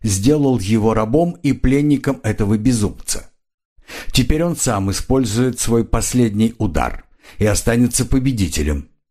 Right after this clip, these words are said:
или будет побежден. С решительным видом он посмотрел на Селию.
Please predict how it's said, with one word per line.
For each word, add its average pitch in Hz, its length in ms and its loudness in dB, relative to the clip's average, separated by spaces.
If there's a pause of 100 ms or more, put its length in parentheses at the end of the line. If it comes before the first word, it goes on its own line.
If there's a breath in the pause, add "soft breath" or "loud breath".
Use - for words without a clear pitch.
(280)
или 160 180 0
будет 135 400 0
побежден. 82 680 -2 (1200)
С - 100 0
решительным 80 600 0
видом 139 400 2
он 117 160 0
посмотрел 113 540 0
на 110 120 0
Селию. 69 520 -4